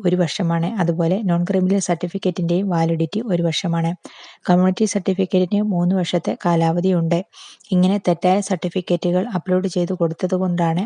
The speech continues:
അവർക്ക് ഫീസ് കൺസെഷൻ നിരസിച്ചിരിക്കുന്നത്. അപ്ലോഡ് ചെയ്ത് കൊടുത്തിരിക്കുന്ന ഏത് ഡോക്യുമെന്റ്സിലാണ് തെറ്റുകൾ വന്നിട്ടുള്ളത് എന്ന് മനസ്സിലാക്കിയതിനു ശേഷം കറക്റ്റായിട്ടുള്ള ഡോക്യുമെന്റ്സ് ജൂലൈ അഞ്ചാം തീയതി വൈകുന്നേരം അഞ്ച് മണിക്ക് മുൻപായിട്ട് അപ്ലോഡ് ചെയ്ത് കൊടുക്കുകയാണ്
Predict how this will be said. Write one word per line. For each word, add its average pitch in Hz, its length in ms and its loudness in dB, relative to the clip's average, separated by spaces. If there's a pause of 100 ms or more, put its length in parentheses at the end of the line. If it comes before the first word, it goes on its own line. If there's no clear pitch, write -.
അവർക്ക് 170 380 -2 (420)
ഫീസ് 185 260 4
കൺസെഷൻ 180 520 -2
നിരസിച്ചിരിക്കുന്നത്. 170 1120 0 (760)
അപ്ലോഡ് 214 360 6
ചെയ്ത് 202 240 6
കൊടുത്തിരിക്കുന്ന 185 600 4 (120)
ഏത് 185 220 2
ഡോക്യുമെന്റ്സിലാണ് 185 880 4
തെറ്റുകൾ 185 380 4
വന്നിട്ടുള്ളത് 180 600 2
എന്ന് 180 240 4
മനസ്സിലാക്കിയതിനു 175 680 2
ശേഷം 180 360 2 (540)
കറക്റ്റായിട്ടുള്ള 190 720 6
ഡോക്യുമെന്റ്സ് 175 720 2 (280)
ജൂലൈ 185 280 6
അഞ്ചാം 180 360 2
തീയതി 180 240 4
വൈകുന്നേരം 175 580 2
അഞ്ച് 175 200 2
മണിക്ക് 190 300 2
മുൻപായിട്ട് 175 420 4
അപ്ലോഡ് 190 360 2
ചെയ്ത് 180 220 4
കൊടുക്കുകയാണ് 175 760 2